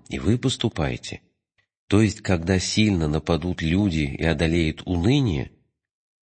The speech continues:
поклонцев сто положите с молитвою ко Господу, и тогда не только дроби, но и пушки не устрашат вас.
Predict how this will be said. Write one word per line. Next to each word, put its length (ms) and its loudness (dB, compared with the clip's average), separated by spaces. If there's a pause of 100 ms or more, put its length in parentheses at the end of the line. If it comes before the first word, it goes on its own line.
(100)
поклонцев 640 2
сто 380 0 (160)
положите 540 0
с 80 -6
молитвою 580 0
ко 160 -2
Господу, 760 -4 (720)
и 140 2
тогда 540 2
не 160 2
только 400 0
дроби, 560 2 (580)
но 160 4
и 140 4
пушки 580 -2
не 140 2
устрашат 640 -4
вас. 360 -6